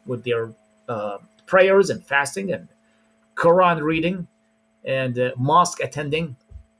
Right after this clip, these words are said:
uh, things that they usually do, but they do not give you satisfaction. Uh, not,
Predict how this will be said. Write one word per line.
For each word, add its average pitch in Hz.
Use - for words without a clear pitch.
uh, 120
things 180
that 143
they 156
usually 143
do, 123
but 123
they 139
do 143
not 127
give 131
you 123
satisfaction. 135
Uh, 110
not, 170